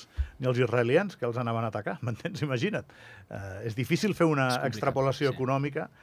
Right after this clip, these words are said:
Speaker 1: a un tema
Speaker 2: Sí.
Speaker 1: que ha sorprès tothom, no?
Speaker 2: Sí. Sí, la veritat és que lo, lo que diu l'Albert, no? Al final, jo crec que, que al final la vareta o la bola màgica no la tenim, no? Per poder,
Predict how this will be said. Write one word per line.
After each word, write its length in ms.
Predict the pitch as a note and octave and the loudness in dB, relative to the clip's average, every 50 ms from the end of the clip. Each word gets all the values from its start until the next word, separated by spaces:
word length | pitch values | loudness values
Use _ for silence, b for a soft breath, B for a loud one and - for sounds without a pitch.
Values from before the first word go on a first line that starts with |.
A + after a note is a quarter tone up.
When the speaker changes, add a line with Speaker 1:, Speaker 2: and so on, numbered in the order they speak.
| B B B | B B B
Speaker 1:
a 100 | - B2+ B2+ | 0 0 0
un 60 | B2 | 4
tema 160 | B2+ C#3+ D3 D3+ | 2 2 2 4
Speaker 2:
Sí. 40 | D#3 | 0
Speaker 1:
que 20 | |
ha 80 | D3 - | 0 -2
sorprès 380 | D#3+ C#3+ C3+ B2 B2 A#2 - - | -2 -4 -2 -2 -6 -6 -6 -10
tothom, 240 | G#2 E2+ C#3 E3 - | -8 -6 -6 -6 -6
no? 80 | E2+ | -8
Speaker 2:
Sí. 220 | - - G#2+ F#2 F2+ - B B B B B B B B B B B B B B B | -10 -12 -12 -14 -14 -18 B B B B B B B B B B B B B B B
Sí, 280 | - - - C3 B2+ B2 C#3 A#2+ | -16 -10 -8 -8 -8 -8 -8 -8
la 80 | G#2+ G2+ G2+ | -8 -6 -6
veritat 240 | G2+ F#2 G2+ G2+ A2 | -8 -8 -8 -8 -8
és 80 | G#2+ - | -8 -6
que 140 | - A2 G#2 | -6 -6 -6
lo, 140 | G#2 G#2 - | -6 -8 -8
lo 100 | A2 G#2 | -10 -8
que 120 | - G2 G2 | -8 -6 -6
diu 80 | G2 | -6
l'Albert, 320 | G2+ G2+ F#2+ F#2+ G2 G#2 G#2 | -6 -6 -6 -6 -6 -6 -4
no? 80 | G#2 | -4
Al 80 | A2+ G#2+ | -6 -4
final, 540 | - G2 F#2+ F#2 G2+ G2+ G2+ G2+ G2+ G2 F#2+ | -6 -6 -4 -4 -4 -4 -4 -4 -4 -6 -6
jo 140 | F#2 G2+ G2 | -6 -8 -4
crec 220 | - G#2+ G#2 - - | -4 -4 -6 -4 -4
que, 140 | - G#2+ G#2+ G2+ G2+ G2+ G2+ - _ _ _ _ - - _ _ - - _ _ _ _ _ _ - - - - _ - - - | -4 -2 -2 0 -2 -2 -4 -8 _ _ _ _ -20 -20 _ _ -20 -20 _ _ _ _ _ _ -14 -14 -14 -14 _ -20 -10 -6
que 80 | B2 | -4
al 80 | G#2+ F#2+ | -4 -4
final 840 | - - G2+ G2 G2+ G#2 G#2+ G#2+ G#2+ G#2 G#2+ A2 - B2+ A2+ G#2 G2+ | -4 -6 -4 -4 -2 -2 -2 -2 -2 -2 -4 -6 -6 -8 -8 -6 -6
la 120 | F#2+ F#2 F#2+ | -6 -6 -6
vareta 400 | F#2+ F#2+ G2+ G2+ G2+ - A2 G#2+ | -6 -6 -8 -8 -8 -6 -6 -4
o 40 | G#2 | -4
la 100 | G2+ G2 | -4 -4
bola 200 | G2+ G#2 G#2 G2+ | -4 -4 -4 -4
màgica 340 | G#2 G#2 G2 G#2 - G2+ G2+ | -6 -6 -8 -8 -8 -10 -10
no 100 | G2 F#2+ | -8 -10
la 100 | F#2 F2+ | -10 -10
tenim, 220 | F#2 F2+ G#2+ E3 E3 | -10 -10 -10 -10 -10
no? 100 | - - - - | -10 -14 -14 -12
Per 140 | - F#2 F2+ | -12 -12 -12
poder, 600 | - - - E2+ E2 E2+ E2+ E2+ E2+ E2+ E2+ F2+ | -12 -12 -12 -10 -10 -8 -8 -8 -10 -10 -10 -10